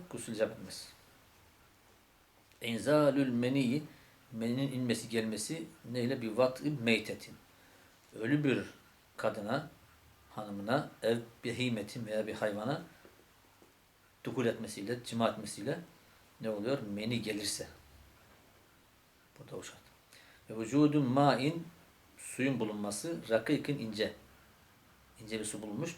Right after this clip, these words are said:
Baden ne, uykudan uyandıktan sonra baktık üstünde ince bir su var. O şimdi başka bir şeydi falan demeye mana yok. Çünkü menidir. Uyuduğun anda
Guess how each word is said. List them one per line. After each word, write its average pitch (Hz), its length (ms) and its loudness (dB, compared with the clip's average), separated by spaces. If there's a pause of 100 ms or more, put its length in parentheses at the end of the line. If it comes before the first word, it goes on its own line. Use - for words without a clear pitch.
Baden 123 480 4
ne, 113 220 4
uykudan 110 380 -2
uyandıktan 101 320 -6
sonra - 260 -10
baktık - 280 -8
üstünde 123 360 -2 (560)
ince 110 180 -2
bir 101 60 -6
su 101 180 -8
var. 95 140 -4 (680)
O 143 60 -6
şimdi 135 240 -2
başka 135 220 6
bir 117 60 2
şeydi 117 180 0
falan 123 240 0
demeye 120 240 4
mana 110 280 2
yok. 165 200 4
Çünkü 165 320 -6 (400)
menidir. 139 520 0 (1300)
Uyuduğun 123 400 -2
anda 113 540 2